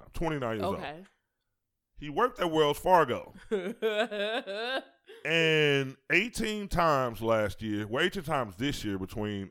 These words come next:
Speaker 1: August and I think it was, I think it said September. It was only, like, a couple of months span, but he made eighteen illegal pickups.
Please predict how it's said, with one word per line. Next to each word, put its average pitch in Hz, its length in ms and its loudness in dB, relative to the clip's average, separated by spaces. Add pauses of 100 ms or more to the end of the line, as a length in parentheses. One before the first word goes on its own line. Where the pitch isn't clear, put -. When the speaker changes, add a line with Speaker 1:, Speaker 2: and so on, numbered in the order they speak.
Speaker 1:
August 120 680 0 (920)
and 107 340 -8
I 92 60 -8
think 165 240 -10
it 180 40 -6
was, 156 180 -6
I 104 80 -10
think - 180 -14
it 185 60 -12
said 104 180 -4
September. 85 460 -10
It 92 60 -8
was 120 100 -8
only, 151 200 -6
like, 117 140 -4
a 95 60 -10
couple 92 240 -6
of 90 60 -8
months 87 220 -12
span, 87 260 -10
but 92 80 -12
he 101 60 -10
made 90 280 -12 (560)
eighteen 143 1080 -6
illegal 127 420 -2
pickups. 117 560 -4